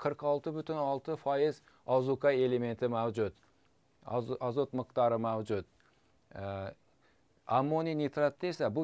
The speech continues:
ko'rsatkich o'ttiz besh foizni tashkil qiladi. Qolaversa, ammoniy sulfatda bu ko'rsatkichimiz yigirma bir foizni tashkil qiladi.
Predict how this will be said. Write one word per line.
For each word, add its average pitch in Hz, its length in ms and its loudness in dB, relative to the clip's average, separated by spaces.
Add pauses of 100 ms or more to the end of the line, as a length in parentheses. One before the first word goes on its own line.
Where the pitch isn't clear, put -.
ko'rsatkich 151 640 -4
o'ttiz 139 380 -6
besh 170 200 -2
foizni 127 400 4
tashkil 110 500 -2
qiladi. 104 360 2 (400)
Qolaversa, 151 640 4 (500)
ammoniy 143 540 -2
sulfatda 139 640 -2 (260)
bu 156 240 -4
ko'rsatkichimiz 143 760 -6
yigirma 127 360 -2
bir 170 120 -4
foizni 120 520 0 (340)
tashkil 107 440 -4
qiladi. 104 460 -2